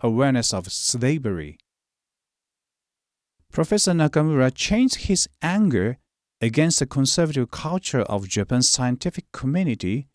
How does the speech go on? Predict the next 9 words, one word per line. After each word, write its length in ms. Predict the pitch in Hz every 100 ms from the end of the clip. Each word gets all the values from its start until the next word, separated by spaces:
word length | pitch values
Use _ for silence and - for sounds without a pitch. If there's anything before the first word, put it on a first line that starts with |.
| _ _ _ _
into 440 | 156 220 226 - 147
motivation 920 | 131 123 131 117 131 127 95 71 73 _ _ _ _ _ -
for 160 | 117
developing 560 | 104 110 123 117 110 98
the 140 | 95 - _ _ _ -
innovative 720 | 214 196 123 110 98 101 92
blue 300 | 92 107 135
diode. 460 | 120 98 73 64 - _ _ _ _ _ _ _ _ _ _ _ _ _ _ _ _ -
But 180 | 123